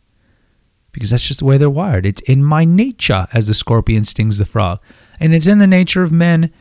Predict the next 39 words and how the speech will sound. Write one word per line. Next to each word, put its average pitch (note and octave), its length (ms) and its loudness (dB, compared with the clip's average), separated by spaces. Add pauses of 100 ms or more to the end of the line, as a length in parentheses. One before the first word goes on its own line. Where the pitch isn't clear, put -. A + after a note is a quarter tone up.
(220)
to, C3 380 -2 (1000)
to C3+ 220 -4
not D3+ 240 0
want C#3+ 140 0
to C#3 40 -2
be C3+ 160 0
with C3+ 180 0
four A#2 220 -2
hundred A2 220 0
pound A2+ 240 0
land E3+ 200 -2
whales G#2+ 280 0
and A2 100 -2
to G#2 40 -8
be A2+ 120 0
with A2 160 -2
the, G#2+ 120 -4
the G#2+ 200 -4
youngest, G#2 400 -2
most - 400 -6 (640)
attractive G#2 400 -4
women G2+ 220 -2
that G2+ 60 -6
they A2 100 -2
can F#3 260 -6
be. A2 220 -8 (560)
So B2 280 0
older F#3 300 4
women C3+ 380 0
will A#2+ 120 0
shame C3+ 480 0
men B2+ 300 2
for A2+ 140 -4
wanting G#2+ 240 0
to G#2 40 -2
be G#2+ 120 0
with G2 80 -4
younger G2+ 260 -2
women A2 460 -4